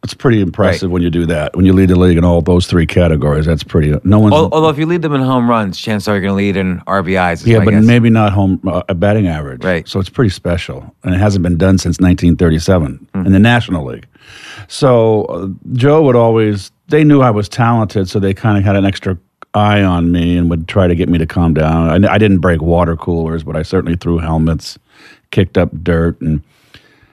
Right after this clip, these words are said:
Speaker 1: and had temper tantrums.
Speaker 2: But how do they know? Here, this is what I really wanna know.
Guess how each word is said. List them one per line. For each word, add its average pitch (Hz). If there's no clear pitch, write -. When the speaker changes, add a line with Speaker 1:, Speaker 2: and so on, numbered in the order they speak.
Speaker 1:
and 85
had 92
temper 87
tantrums. 85
Speaker 2:
But 160
how 175
do 185
they 175
know? 156
Here, 151
this 160
is 151
what 170
I 160
really 151
wanna 139
know. 104